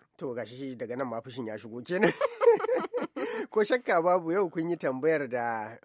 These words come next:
ba za ku samu sahihiyar amsa ba, sai dai hauragiya. Domin kuwa, eh, lamari irin na fushi,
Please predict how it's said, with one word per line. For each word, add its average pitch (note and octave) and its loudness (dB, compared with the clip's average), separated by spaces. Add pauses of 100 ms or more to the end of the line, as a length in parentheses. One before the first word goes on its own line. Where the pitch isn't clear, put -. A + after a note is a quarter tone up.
ba B2+ -4
za D#3+ 2
ku D#3+ -10
samu B2+ -4
sahihiyar D3+ 0
amsa D3 -4
ba, G#2+ -10 (360)
sai E3+ 2
dai F3 4
hauragiya. C#3 0 (260)
Domin D#3 0
kuwa, F3 0 (460)
eh, D3 0
lamari F3+ 2
irin F3 0
na C#3+ 0
fushi, C#3+ -6